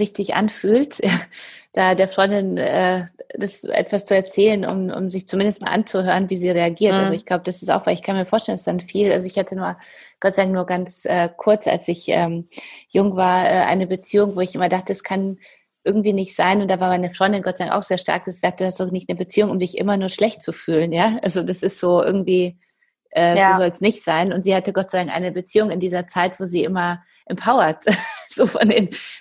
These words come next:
Speaker 2: Ja.
Speaker 1: Begegnungen rausgegangen ist. Und ich bin immer rausgegangen, dachte, „Aha, jetzt ist das nicht richtig an mir und das sieht nicht gut aus und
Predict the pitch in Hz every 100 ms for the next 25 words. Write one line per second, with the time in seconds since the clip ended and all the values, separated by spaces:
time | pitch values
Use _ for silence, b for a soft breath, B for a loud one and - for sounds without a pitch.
0 | 190 190 185 247 180 175 180 180 170 175
1 | 170 202 - 175 202 190 180 185 170 -
2 | 196 185 190 180 180 - 180 190 170 -
3 | 175 - 202 190 170 185 190 180 185 185
4 | 190 - 175 185 - 202 196 185 185 180
5 | - 180 180 - 175 175